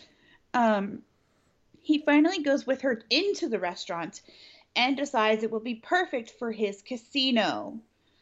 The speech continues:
Um, she tells him no, under no circumstances, and she is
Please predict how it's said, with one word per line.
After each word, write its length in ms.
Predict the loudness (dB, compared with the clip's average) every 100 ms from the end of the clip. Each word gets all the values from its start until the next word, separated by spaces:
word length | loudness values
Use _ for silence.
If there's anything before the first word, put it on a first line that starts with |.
| _ _ _ _
Um, 300 | -4 -2 -2
she 220 | -6 -4 -2
tells 280 | 0 0 0
him 320 | -2 2 2
no, 420 | 4 6 4 4
under 400 | 2 2 2 2
no 420 | 0 2 2 0
circumstances, 920 | -4 -8 -8 -12 -8 -10 -8 -12 -14 _
and 180 | -10 -8
she 340 | -10 -8 -6
is 200 | -6 -10